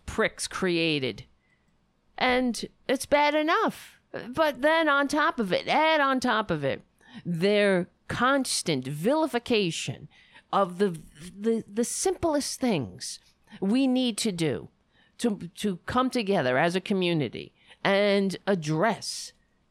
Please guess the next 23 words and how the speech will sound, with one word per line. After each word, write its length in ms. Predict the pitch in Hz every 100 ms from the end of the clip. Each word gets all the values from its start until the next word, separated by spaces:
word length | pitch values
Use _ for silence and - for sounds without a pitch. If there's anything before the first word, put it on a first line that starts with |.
| -
our 240 | 151 170 160
very 440 | 156 185 175 175
real 340 | 160 180 170
problems. 800 | 160 190 165 139 117 104 117 - - _ - - - - -
Everything, 640 | 247 302 311 233 147 113 - -
everything 1120 | - 311 285 277 254 202 - - 170 135 120 - _ _
they 240 | - 170 165
touch, 680 | - - 87 - - - _ _
they 220 | - 185 185
destroy. 720 | 170 - - 175 147 117 - _ _ _ _ _ _ _ _ _
There's, 360 | - 254 220 202 -
there 180 | 214 269
could 260 | 285 208
be 200 | 254 294
no 320 | 277 196 143
community 760 | 135 - 180 160 160 156 139 135
spirit 580 | - - 143 139 190 160
or 140 | 151
unity. 1080 | 135 135 160 170 180 185 185 - 208 269 349
Are 80 | 330
you 160 | 339 370
kidding 420 | - 359 440 440
me? 320 | 466 494 415